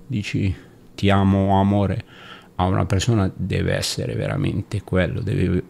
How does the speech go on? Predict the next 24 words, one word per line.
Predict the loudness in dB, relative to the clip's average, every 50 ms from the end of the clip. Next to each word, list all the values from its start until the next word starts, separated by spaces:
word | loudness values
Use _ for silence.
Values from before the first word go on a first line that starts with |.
| -10 -4
provare | -2 0 2 4 4 2 2
un | 0 -4
sentimento | -4 -4 -4 -4 -4 -4 -4 -4 -2 0 0 0 0 -2 -4 -6 -6
veramente | -4 -4 -4 -4 -2 -2 -2 -2 -4 -8
forte | -8 -6 -4 -4 -4 -6 -8 -8 -8
e | -6
grande. | -6 -6 -8 -8 -8 -10 -14 -16 -20 -20 -20 -20 -20 -20 -20 -20 -20 -20 -20 -20 -14 -4
Non | 0 2 4
è | 6
che | 6
a | 6 6
uno | 4 4 2
sconosciuto | 2 0 0 0 2 0 0 -2 -2 -2 0 2
diciamo | 2 2 2 4 4 4 4 4 2 0 -4 -12 -20 -20 -20 -20 -20 -20 -20 -20 -20 -20 -20 -10
"ti | -4 -2 0
amo", | 0 0 -2 -4 -10 -14 -18 -20 -14
cioè, | -8 -6 -6 -6 -6 -10 -20 -20 -20 -20 -20 -20 -20 -20 -20 -8 -4
assolutamente | -2 -2 -2 -2 -4 -6 -4 -2 -2 0 0 -2 -2 -4 -6
no. | -6 -6 -6 -8 -10 -14 -16 -18 -20 -20 -16 -12 -12 -10 -10 -12 -8
Come | -2 0 2 2 2
esempio | 2 0 -2 0 0 2 2
la | 4 4
nuova | 4 4 4 4 4 4 2 0 -2 -8 -8
generazione | -2 0 0 2 2 0 0 -2 -4 -4 -2 -2 -2 -2 -2 -4 -6 -10